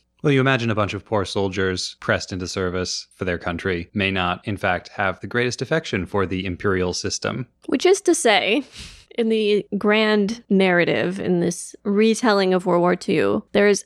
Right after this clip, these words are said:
Speaker 2: absolutely a place to talk about deserters. They just didn't do a very good job.
Speaker 1: Yeah.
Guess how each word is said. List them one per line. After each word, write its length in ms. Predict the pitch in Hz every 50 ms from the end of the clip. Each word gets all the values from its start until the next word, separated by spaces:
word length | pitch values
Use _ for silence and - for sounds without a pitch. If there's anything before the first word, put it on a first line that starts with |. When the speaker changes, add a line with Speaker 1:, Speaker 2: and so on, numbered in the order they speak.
| - -
Speaker 2:
absolutely 580 | 302 311 254 226 - - 233 240 240 208 196 190
a 60 | 185
place 300 | - - - 190 175 170
to 100 | - -
talk 260 | 170 - - - - -
about 220 | 175 160 - -
deserters. 720 | - 165 170 165 120 98 - - - - - - - - - _ _ _ _ _ -
They 120 | - 254
just 240 | 285 349 - - -
didn't 280 | - 339 330 330 330 320
do 180 | 320 320 320
a 40 | 311
very 160 | 311 294 294
good 160 | 285 277 262
job. 340 | - - - - - - 262 - - - - - - - - _ _ -
Speaker 1:
Yeah. 340 | 117 123 127 123 110 98